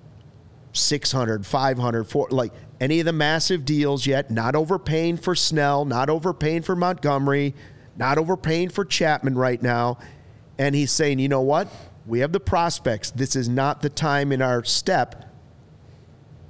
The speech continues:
to panic unless something comes to us." He's made it cl-, he's made it pretty clear. He's not, Ryan says it every day,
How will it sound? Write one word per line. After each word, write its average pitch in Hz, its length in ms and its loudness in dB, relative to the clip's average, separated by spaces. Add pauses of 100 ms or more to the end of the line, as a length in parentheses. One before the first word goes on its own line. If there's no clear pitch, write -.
(200)
to 147 120 -4
panic 196 520 -2 (480)
unless 131 340 0
something 135 460 -2
comes 123 300 -2
to 117 140 -2
us." 90 180 -4 (300)
He's 196 200 -2
made 247 200 2
it - 120 -4
cl-, - 160 -8
he's 196 180 0
made 240 140 2
it - 120 -4
pretty 185 180 0
clear. 151 440 0 (920)
He's 170 280 0
not, 165 240 2 (200)
Ryan 160 280 0
says 147 280 0
it 135 80 0
every 123 200 0
day, 120 260 0